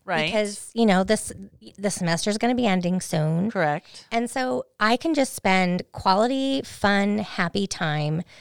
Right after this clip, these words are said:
Speaker 2: with my family. My husband does have to work.
Speaker 1: Right.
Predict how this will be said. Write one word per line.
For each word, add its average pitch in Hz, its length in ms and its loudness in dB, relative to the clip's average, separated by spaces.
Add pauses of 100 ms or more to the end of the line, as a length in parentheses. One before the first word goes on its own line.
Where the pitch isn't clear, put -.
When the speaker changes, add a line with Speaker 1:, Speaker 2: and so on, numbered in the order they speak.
(140)
Speaker 2:
with 220 220 2
my 233 300 6 (100)
family. 247 640 -2
My 220 160 2
husband 214 400 0
does 196 220 0
have 208 180 2
to 311 80 0
work. 240 460 0
Speaker 1:
Right. 190 520 0